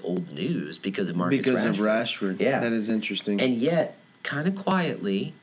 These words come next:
Speaker 1: he has had a really solid season. And, you know, we've, if there's one thing that I have learned to be true in, in covering this season of fantasy soccer, it is that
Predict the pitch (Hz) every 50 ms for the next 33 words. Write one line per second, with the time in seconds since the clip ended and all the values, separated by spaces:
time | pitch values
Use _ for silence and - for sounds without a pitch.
0 | - - - _ _ _ _ _ - - 135 160 202 196 190 220 226 202 147 139
1 | 151 185 185 - 131 131 143 135 - - 233 196 - 101 - - - - - -
2 | - - - - - 143 143 139 139 135 127 - - - - 135 131 123 143 175
3 | 190 196 - - - - - - - - - - 101 113 113 120 131 131 - 131
4 | 123 123 131 151 180 202 190 202 185 175 156 131 - - 135 139 147 156 135 120
5 | 120 120 123 120 117 101 104 95 - - - 120 117 107 107 107 107 107 101 98
6 | 98 95 - - 104 98 95 92 92 - - - 135 131 131 135 127 123 120 107
7 | 113 104 - - - 113 113 104 98 98 90 85 - 101 104 98 92 - 95 92
8 | - 95 85 82 - - - - 104 104 104 101 - - 92 90 90